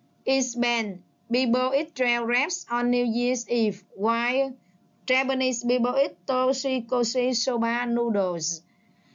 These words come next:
Ở Tây Ban Nha, người ta ăn mười hai trái nho vào đêm giao thừa. Trong khi đó, ở người Nhật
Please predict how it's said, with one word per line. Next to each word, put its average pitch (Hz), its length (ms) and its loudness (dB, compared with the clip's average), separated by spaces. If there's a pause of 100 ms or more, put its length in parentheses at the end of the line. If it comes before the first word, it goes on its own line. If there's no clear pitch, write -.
(140)
Ở 214 340 0
Tây 269 140 0
Ban 262 260 -2
Nha, 247 300 0
người 214 180 0
ta 233 140 -2
ăn 240 300 -2
mười 196 180 2
hai 226 520 0
trái 247 180 -2
nho 226 440 0
vào 190 600 -2 (140)
đêm 226 380 2
giao 220 200 0
thừa. 180 420 -2 (440)
Trong 226 200 0
khi 233 80 2
đó, 233 260 0
ở 190 380 -2
người 202 220 2
Nhật 190 220 -2